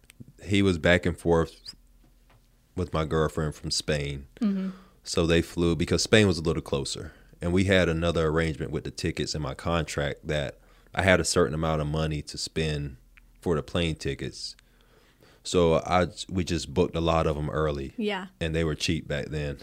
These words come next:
Speaker 1: And it's not like it is now. Most of the time in your contract, you get a certain number of tickets for your family. But
Speaker 2: Yeah.
Speaker 1: this time they gave me a certain amount of money, and I used that to my advantage. So,
Speaker 2: Nice.
Speaker 1: so they were, I mean, I would, they would fly over every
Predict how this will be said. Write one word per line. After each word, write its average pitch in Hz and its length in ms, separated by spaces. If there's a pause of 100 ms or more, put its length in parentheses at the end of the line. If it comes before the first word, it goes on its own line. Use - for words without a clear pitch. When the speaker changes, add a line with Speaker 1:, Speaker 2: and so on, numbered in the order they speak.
(120)
Speaker 1:
And 80 160
it's 78 140
not 80 280
like 76 220
it 71 80
is 71 180
now. 71 340 (180)
Most 95 300
of 110 80
the - 40
time 95 200
in 85 40
your 80 100
contract, 85 540
you 85 140
get 80 200
a 73 120
certain - 360
number 76 220
of - 140
tickets - 560 (480)
for 95 180
your 76 140
family. 69 560
But 254 140
Speaker 2:
Yeah. 92 60
Speaker 1:
this 92 160
time 80 260
they 73 100
gave 78 240
me 76 80
a 71 40
certain 78 300
amount 67 240
of - 100
money, 71 380 (480)
and 78 100
I 78 80
used 73 220
that 69 220
to - 80
my 65 180
advantage. 65 460
So, 214 140
Speaker 2:
Nice. 202 420 (160)
Speaker 1:
so - 220
they 95 180
were, 71 340
I 78 60
mean, 71 340
I 85 140
would, 78 260
they 92 140
would 87 140
fly 76 260
over 73 260
every 67 320